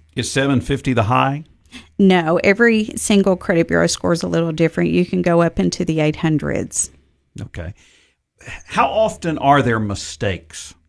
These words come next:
Speaker 1: on a credit report?
Speaker 2: I have read that probably fifty percent of the credit bureaus have mistakes on there. Now, some of those mistakes may just be something that hasn't updated.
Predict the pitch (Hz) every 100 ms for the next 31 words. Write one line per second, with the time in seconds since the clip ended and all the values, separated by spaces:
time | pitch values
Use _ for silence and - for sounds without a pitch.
0 | _ 92 80 78 80 67 - - - -
1 | - _ - 262 302 240 220 214 170 156
2 | 151 156 - 180 175 - - 185 185 190
3 | 190 170 170 190 - 180 170 - 180 165
4 | - - 165 - - - 165 151 180 156
5 | 151 143 - - - - - 90 160 -
6 | 165 - - 156 - 165 156 151 135 170
7 | 175 - 254 220 180 - 175 - 175 170
8 | - 175 165 156 175 160 - 170 160 165
9 | - 165 165 175 160 156 156 165 165 165
10 | 160 180 - 175 170 170 165 170